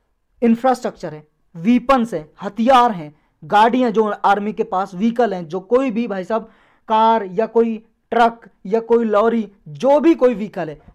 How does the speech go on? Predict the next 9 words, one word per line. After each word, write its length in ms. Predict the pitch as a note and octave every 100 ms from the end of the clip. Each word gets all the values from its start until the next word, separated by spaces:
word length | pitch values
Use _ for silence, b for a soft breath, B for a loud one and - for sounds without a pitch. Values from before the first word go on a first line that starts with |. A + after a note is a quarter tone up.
| -
उसका 380 | C#4+ - C4+ C4
मॉडर्नाइजेशन 800 | G#3 G3+ A3 A3 G#3+ A3 A#3+
करना। 320 | G#3+ D3+ C3+ C3 _ _ _
इसके 340 | C#4 C#4 - D4+
मॉडर्नाइजेशन 600 | A3+ A3 A3 A#3 G#3 G3
में 100 | F#3+
यानी 160 | A3 A#3
कि 100 | C4 -
आधुनिकरण, 840 | G3 G3 A3+ A#3 - _ G3 D#3+